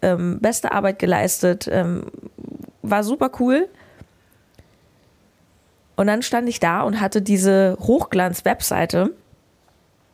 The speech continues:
auf die halt einfach niemand draufgeklickt hat. Wie denn auch? Mich kannte ja niemand. Und das heißt,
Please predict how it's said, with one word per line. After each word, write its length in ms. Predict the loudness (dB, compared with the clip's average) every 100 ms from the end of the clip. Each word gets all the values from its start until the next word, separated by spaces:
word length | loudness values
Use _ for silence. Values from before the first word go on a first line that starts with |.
| _ _ _ -20 _ -2
auf 160 | -2
die 200 | 2 2
halt 200 | 2 -2
einfach 280 | -2 -2 4
niemand 440 | 6 6 4 0
draufgeklickt 540 | -4 -6 -6 -6 -8 -8
hat. 200 | -14 -18 -20 _ _ _ _ _ -20 _ _ _ _ -20 -20 -2
Wie 100 | 2
denn 140 | 2 2
auch? 220 | -4 -8 -2
Mich 140 | -2
kannte 280 | 0 0 2
ja 120 | 0
niemand. 380 | 0 -2 -6 -8 -20 _ _ _ _ _ _ _ -20 _ _ -20 -20 -20 -20 -20 -20 -20 -20 -20 -20 _
Und 540 | 2 4 0 -2 -6 -8 _ _ _ _ _ _ _ _ _ _ _ _ _ _ _ _ _ _
das 200 | -2 0
heißt, 460 | 0 0 -2 -6